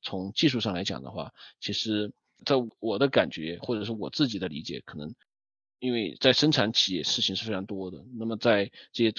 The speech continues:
很多的事情里边，可能我们就需要，呃，抓一些重点出来。在我看来，可能，呃，对于这个生产企业的营养师，在技术上的一些重点，主要就包括，首先就是配方的一个设置，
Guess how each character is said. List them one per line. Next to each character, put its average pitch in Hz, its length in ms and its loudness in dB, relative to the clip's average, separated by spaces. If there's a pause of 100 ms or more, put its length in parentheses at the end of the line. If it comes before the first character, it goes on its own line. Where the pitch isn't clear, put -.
很 - 180 -4
多 123 140 0
的 120 40 2
事 120 140 2
情 110 120 -2
里 90 100 -4
边， 87 120 -6
可 - 100 -12
能 92 100 -6
我 95 60 -8
们 - 80 -10
就 95 100 -10
需 - 320 -4
要， 90 280 4 (140)
呃， 60 240 -8
抓 107 240 2
一 107 60 0
些 95 400 -2
重 131 220 2
点 - 180 -14
出 - 160 -14
来。 - 100 -14
在 143 140 8
我 117 180 4
看 117 180 -2
来， 95 120 -2
可 - 120 -8
能， 85 200 -6 (440)
呃， 82 460 0
对 120 140 0
于 95 320 -2
这 123 120 -4
个 117 80 -8
生 123 120 0
产 123 120 4
企 - 160 0
业 85 80 0
的 80 60 -4
营 90 120 -6
养 95 160 -4
师， - 160 -2
在 107 120 -2
技 - 160 2
术 120 100 -4
上 107 140 -2
的 95 60 -4
一 98 40 -6
些 98 80 -4
重 104 200 -8
点， 69 220 -12 (160)
主 78 120 -10
要 85 60 -4
就 101 160 -6
包 95 180 -2
括， 90 300 -8
首 - 140 -6
先 101 140 -6
就 101 80 -4
是 95 360 -6 (260)
配 127 120 6
方 117 180 4
的 92 80 0
一 76 40 -6
个 - 80 -8
设 85 240 -2
置， - 200 -10